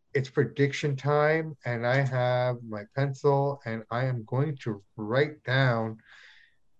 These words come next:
Sam and Chance,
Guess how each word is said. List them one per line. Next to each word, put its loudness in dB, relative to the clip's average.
Sam 0
and -2
Chance, -4